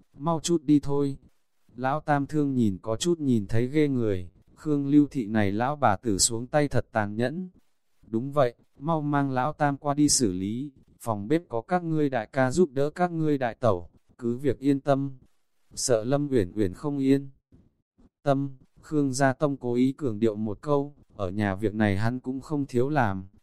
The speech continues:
tuy nói cơ bản không dùng được hắn, bất quá hắn vẫn là rất thích cùng nhà mình tức phụ đơn độc đãi ở bên nhau làm việc, hắc hắc. "Đúng vậy, đúng vậy, Tam bá nương,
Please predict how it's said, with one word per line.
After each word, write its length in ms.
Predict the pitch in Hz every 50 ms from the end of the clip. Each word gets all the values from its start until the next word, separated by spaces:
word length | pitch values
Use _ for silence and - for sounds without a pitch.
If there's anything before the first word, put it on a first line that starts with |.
| _ _ -
tuy 180 | 160 156 151
nói 240 | 135 127 117 120 123
cơ 200 | - 185 185 175
bản 260 | 139 135 101 87 87
không 260 | - - 151 143 135
dùng 240 | 127 131 113 104 98
được 180 | 104 110 95 -
hắn, 380 | 113 107 104 113 123 151 175 - _ _ _ - -
bất 160 | 165 185 - -
quá 180 | 123 117 120
hắn 220 | 120 120 120 123 120
vẫn 260 | 131 135 151 160 151
là 140 | 120 98 95
rất 200 | 175 170 - -
thích 160 | 208 180 - -
cùng 220 | 131 113 104 101
nhà 180 | 104 104 98 101
mình 260 | 101 107 101 98 95
tức 180 | - 190 180
phụ 200 | - - 151 120
đơn 240 | 110 139 143 143 135
độc 160 | 127 104 -
đãi 240 | 98 113 117 131 147
ở 160 | 139 107 95
bên 240 | 104 135 139 143 143
nhau 200 | 143 139 135 131
làm 240 | 127 120 104 101 98
việc, 240 | 107 107 101 101 - _ _ _ _ -
hắc 220 | - 185 185 -
hắc. 220 | - 165 180 165 - _ _ _ _ _ _ _ _ _ _ _
"Đúng 280 | - 107 113 120 139 143
vậy, 220 | 151 143 123 120 - _ _ _
đúng 280 | _ - 113 113 135 139
vậy, 240 | 139 147 127 120 - _ _ _ _ -
Tam 260 | 151 143 139 139 127
bá 160 | 117 113 120
nương, 360 | 135 151 151 143 135 139 139